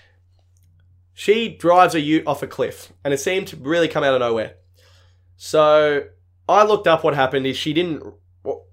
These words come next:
she didn't re-sign her contract with Channel Nine, so they had to kill her off. That's why it was just so, like, such a sudden death. But, um,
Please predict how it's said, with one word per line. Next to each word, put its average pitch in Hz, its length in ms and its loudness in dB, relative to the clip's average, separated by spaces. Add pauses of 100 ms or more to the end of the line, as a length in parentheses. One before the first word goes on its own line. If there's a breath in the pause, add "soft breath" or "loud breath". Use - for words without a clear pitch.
(320)
she 196 140 0
didn't 190 160 -2
re-sign 156 460 4
her 139 140 2
contract 139 520 -2
with 131 120 -6
Channel 135 280 0
Nine, 123 240 -2
so 156 100 -6
they 135 60 2
had 135 100 0
to - 60 -12
kill 139 260 -2
her 123 100 2
off. 202 300 -2 (1160 soft breath)
That's 160 180 2
why 165 200 6
it - 100 -16
was 139 160 -2
just - 220 -6
so, 147 240 2
like, 127 220 -2
such - 320 -6
a 139 40 -8
sudden 131 360 -4
death. 127 440 -4
But, 143 200 0
um, 139 340 -2